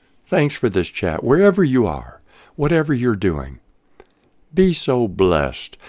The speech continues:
as God himself reveals to you that he will complete that which he began according to his clear will, which is outlined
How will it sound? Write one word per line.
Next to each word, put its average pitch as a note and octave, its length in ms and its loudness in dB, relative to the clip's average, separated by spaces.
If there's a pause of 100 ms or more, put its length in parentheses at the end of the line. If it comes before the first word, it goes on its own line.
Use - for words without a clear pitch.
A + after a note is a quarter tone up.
(140)
as F#2+ 260 -4
God A#2+ 500 -2
himself G2+ 760 -4 (260)
reveals G#2+ 680 0
to - 120 -4
you G#2 460 0 (1040)
that D#2 200 -8
he A2 360 -4
will G2 400 -4
complete F2 680 -6 (340)
that F2 380 -8
which G#2+ 240 -6
he G#2 160 -2
began D#2 580 -4 (460)
according E2+ 600 -4
to D2 200 -2
his C#2 280 -6
clear C3 520 -4
will, D#2+ 480 -8 (380)
which D2+ 260 -8
is C2+ 160 -8
outlined F#2 760 -6